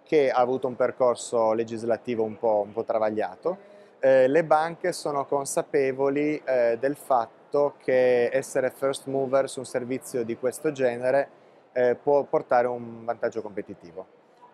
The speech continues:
Per cui c'è moltissimo movimento. Eh, Nexi sta presentando nel proprio stand durante,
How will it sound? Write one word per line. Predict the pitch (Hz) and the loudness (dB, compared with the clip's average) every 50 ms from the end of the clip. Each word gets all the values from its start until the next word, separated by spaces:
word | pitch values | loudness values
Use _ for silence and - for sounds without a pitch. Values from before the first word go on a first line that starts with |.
| _ | _
Per | - 143 139 135 | 0 0 0 0
cui | - 151 160 165 | 0 0 0 0
c'è | 156 - - 147 | 0 -2 -4 -4
moltissimo | 139 139 135 127 - 165 - - 156 143 135 | -2 -2 -4 -4 -4 -6 -6 -4 -4 -4 -4
movimento. | 131 127 127 127 127 120 117 117 120 123 - - 165 170 185 190 - - - - _ _ _ - | -4 -4 -2 -4 -4 -4 -4 -8 -8 -10 -8 -2 0 0 0 0 -4 -12 -20 -20 _ _ _ 0
Eh, | 131 127 123 123 120 117 | 2 4 4 4 4 2
Nexi | 120 131 139 143 139 - - - - 123 - | 2 0 -2 -4 -4 -8 -12 -8 -6 -6 -6
sta | - - 120 | -4 -4 -4
presentando | - 123 123 117 120 127 123 113 - 127 123 120 117 113 | -2 -2 -4 -4 -4 -6 -4 -2 -2 0 0 -2 -6 -8
nel | 113 113 | -10 -8
proprio | - 117 107 - 113 | -6 -6 -6 -6 -6
stand | - - - 127 120 117 110 107 | -8 -6 -6 -4 -4 -4 -6 -6
durante, | 101 113 107 107 107 107 - - 113 104 101 101 101 98 98 98 | -4 -2 -2 -4 -4 -6 -8 -4 -2 0 0 0 0 0 -2 -4